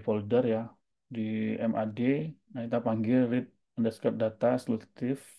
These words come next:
dan view eksklusif dalam hal ini. Ini kita running. Nah, kalau sukses, tentu data kita ada variabel umur, didik, kerja,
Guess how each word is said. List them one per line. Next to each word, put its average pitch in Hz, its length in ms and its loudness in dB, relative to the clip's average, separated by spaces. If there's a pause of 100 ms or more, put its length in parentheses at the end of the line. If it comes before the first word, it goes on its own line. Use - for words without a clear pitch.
(180)
dan 110 120 0 (120)
view 120 160 -2 (120)
eksklusif - 440 -6 (120)
dalam 117 240 -6
hal - 160 -8
ini. 110 100 -10 (1000)
Ini 135 60 0 (100)
kita 127 120 2 (100)
running. 110 320 4 (1080)
Nah, 110 180 -2
kalau 113 200 6 (200)
sukses, 135 300 -2 (100)
tentu 110 260 -2 (260)
data 110 200 0 (120)
kita - 200 0 (520)
ada 107 220 -2 (1120)
variabel 120 400 2
umur, 123 240 8 (100)
didik, 113 320 2 (100)
kerja, 113 320 0